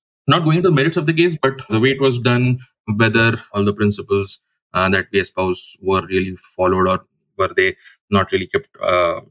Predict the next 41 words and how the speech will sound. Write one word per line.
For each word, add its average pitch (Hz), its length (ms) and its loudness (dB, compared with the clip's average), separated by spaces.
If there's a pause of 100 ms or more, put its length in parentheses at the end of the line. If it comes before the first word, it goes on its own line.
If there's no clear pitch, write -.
(140)
held 107 300 0
up, 90 200 -4
right? 117 160 -4
So 120 200 2 (240)
we 147 60 2
need 156 140 4
to 147 60 2
analyze 135 320 2
those 107 160 0
things. 107 180 -2
So 135 120 4
once, 127 240 0
but 135 280 0
if 135 160 -6
we 143 120 0
start, 139 420 -2 (180)
uh, 123 120 4
along 123 280 2
the 123 80 2
path 123 260 0
of 113 100 -2
hero 131 200 2
worship, 143 360 0
then 120 160 2
we 117 100 2
s-, 117 180 -4 (140)
fail 120 220 2
to 123 80 2
look 104 240 0
at 107 160 2 (340)
institutions 104 640 0
also. 90 220 -2
And 120 80 4
we 131 100 2
fail 156 280 0
to 175 140 0 (380)
even, 160 340 2 (560)
uh, 123 220 2
hold 160 560 2
the 160 80 2
heroes, 156 640 0